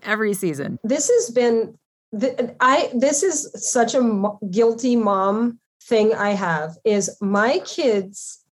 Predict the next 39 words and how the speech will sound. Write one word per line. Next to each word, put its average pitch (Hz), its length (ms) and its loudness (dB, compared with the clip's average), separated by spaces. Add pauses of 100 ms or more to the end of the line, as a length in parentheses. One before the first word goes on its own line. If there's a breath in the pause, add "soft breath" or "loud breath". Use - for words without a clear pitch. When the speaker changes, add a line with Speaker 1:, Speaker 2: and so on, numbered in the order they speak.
Speaker 2:
and 214 120 0
they 220 120 2
say 202 240 -4
this 226 260 0
a 185 60 -2
lot, 175 360 0 (680 soft breath)
I 226 80 4
don't 320 280 4
re-, 285 200 2
I 277 100 0
don't 494 280 2
remember, 440 520 4
like, 247 180 2
a 247 60 2
lot 240 220 4
of 214 80 0
our 208 120 2
childhood. 196 680 0
And 262 180 2
I 240 200 4
know 240 380 6
it's 247 200 0
'cause 226 160 0
they 226 80 2
don't 208 140 2
have 202 120 -4
pictures 214 300 -2
up. 165 180 -2
When 240 160 6
we 294 160 2
go 427 160 4
to 392 60 4
my 202 260 4
mom's 269 360 0
house, 311 300 0
my 240 180 4
mom 359 260 2
has 277 240 -2
pictures 262 580 0